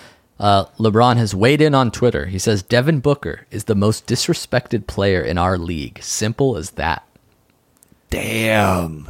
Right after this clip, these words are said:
Speaker 2: The king has spoke.
Speaker 1: And then he tweets again. "Grab my moment on N B A Tot-," no, <laughs> he said
Speaker 2: Stop.
Speaker 1: <laughs>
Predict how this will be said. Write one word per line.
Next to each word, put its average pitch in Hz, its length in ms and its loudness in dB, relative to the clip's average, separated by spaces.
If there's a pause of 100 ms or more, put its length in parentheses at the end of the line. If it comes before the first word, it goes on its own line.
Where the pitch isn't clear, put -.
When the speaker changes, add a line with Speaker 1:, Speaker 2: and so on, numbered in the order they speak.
Speaker 2:
The 104 100 2
king 101 300 0
has 95 260 -2
spoke. - 640 -4 (1160)
Speaker 1:
And 101 280 -4
then 139 320 2
he 123 240 -8
tweets - 360 -4
again. 107 520 -4 (1120)
"Grab 180 320 0
my 233 180 2
moment 175 400 2
on 120 140 -4
N 156 160 -6
B 175 200 -2
A 170 100 -2
Tot-," 151 300 -4
no, 101 180 -10
<laughs> - 200 -4
he 180 120 2
said 147 160 -8
Speaker 2:
Stop. 123 380 2
Speaker 1:
<laughs> - 1080 -4